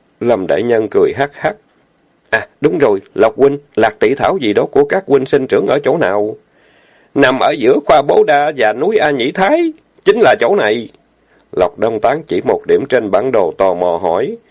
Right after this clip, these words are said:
Lâm Đại Nhân, ngài hỏi để làm gì? À, không có gì, không chừng có một ngày ta tới Khoa Bố Đa thăm các ngươi một chuyến cũng nên. Lâm Đại Nhân cười hi hi trả lời không có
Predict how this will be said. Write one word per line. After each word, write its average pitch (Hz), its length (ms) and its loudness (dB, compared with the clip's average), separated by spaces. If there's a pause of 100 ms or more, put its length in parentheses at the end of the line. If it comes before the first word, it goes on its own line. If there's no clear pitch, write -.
(340)
Lâm 185 280 4
Đại 120 140 4
Nhân, 165 380 0
ngài 123 180 2
hỏi 127 220 2
để 196 120 2
làm 165 240 0
gì? 123 360 -4 (520)
À, 113 100 -2 (320)
không 113 220 -2
có - 80 -2
gì, 98 240 -2 (120)
không 139 220 2
chừng 95 200 0
có 180 120 -2
một 120 240 -2
ngày 101 180 0
ta 120 200 2
tới 180 240 -2
Khoa 131 160 4
Bố 151 200 -2
Đa 127 180 0
thăm 120 240 -6
các 165 220 -8
ngươi 131 140 2
một 98 220 -2
chuyến - 160 -2
cũng 160 220 -2
nên. 127 420 -2 (600)
Lâm 107 280 2
Đại 90 140 0
Nhân 113 300 0
cười 90 280 0
hi 120 80 0
hi 110 360 -2
trả 107 220 0
lời 101 220 0
không 107 200 -2
có 135 160 0